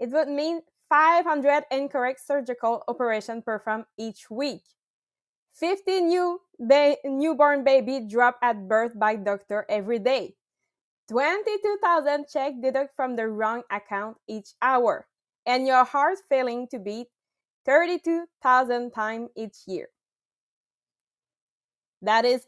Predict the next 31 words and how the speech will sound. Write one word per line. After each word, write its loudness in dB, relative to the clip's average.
point 4
one 0
percent. -2
Point 2
one. -6
<laughs> 6
It's 0
not 4
even 4
one 4
percent 0
of -4
error. -6
It's -14
point 0
one. -6
In 4
your 4
air-, 0
day-to-day 2
life, 2
point 0
one -2
percent -2
of -2
error 0
can -4
be -6
that -2
you -2
did 0